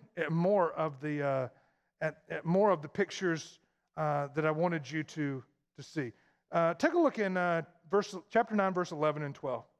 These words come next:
"But when Christ appeared as a high priest," okay, so he's the, he's,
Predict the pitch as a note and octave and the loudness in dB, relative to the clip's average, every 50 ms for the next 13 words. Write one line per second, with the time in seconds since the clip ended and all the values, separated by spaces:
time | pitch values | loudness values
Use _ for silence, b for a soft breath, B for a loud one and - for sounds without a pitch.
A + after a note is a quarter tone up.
0 | _ _ _ _ _ _ _ _ _ _ _ - - G#3 G#3+ G#3 - - - D4+ | _ _ _ _ _ _ _ _ _ _ _ -2 0 2 2 2 0 4 4 4
1 | D#4+ E4 - - - - - A#3+ G#3+ F#3 F3+ - - - F#3+ F#3+ F3+ E3+ D#3+ - | 4 4 0 -2 -4 -4 -2 0 2 2 2 2 0 0 0 0 2 0 -2 0
2 | - F3+ E3 D#3+ D3+ - - D#3 C3+ A#2 - - - - _ _ _ _ _ _ | 0 0 0 0 -2 -4 -6 -6 -6 -6 -8 -12 -20 -20 _ _ _ _ _ _
3 | - D#3 - - E3 G3+ G3+ b b b b b b - G#3 F#3+ - F#3+ C#4+ D#4 | -20 -14 -6 -4 -4 -4 -4 b b b b b b -2 -2 0 4 4 4 4
4 | D4+ - - D#4 - - - - C3 B3 C#4 D4+ - | 4 2 -6 -6 -6 -6 -12 -4 2 2 2 2 2